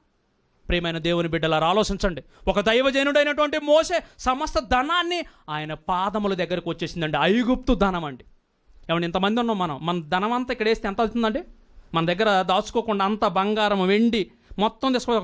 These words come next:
చోట కుప్పగా వేస్తే ఎంత అవుతుంది? చాలా పెద్ద రాశి అయిపోతుందండి. మన ఇళ్లల్లోది కూడా తీసుకొచ్చేస్తే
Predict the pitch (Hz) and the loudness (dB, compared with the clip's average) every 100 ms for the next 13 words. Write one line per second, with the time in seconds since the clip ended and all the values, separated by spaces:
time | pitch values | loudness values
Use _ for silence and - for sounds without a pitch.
0 | 214 247 240 226 262 262 262 247 277 285 | 0 0 -2 -4 -2 0 -2 -2 0 0
1 | 311 339 - _ _ - 147 147 165 147 | -2 -4 -10 _ _ -2 0 0 0 0
2 | 170 165 160 160 156 151 131 - - - | 0 -2 -4 -4 -6 -6 -8 -14 -8 0
3 | 220 240 285 320 320 320 320 320 302 330 | 2 4 2 4 4 4 2 2 0 -2
4 | 320 311 339 349 | 0 -2 -2 -6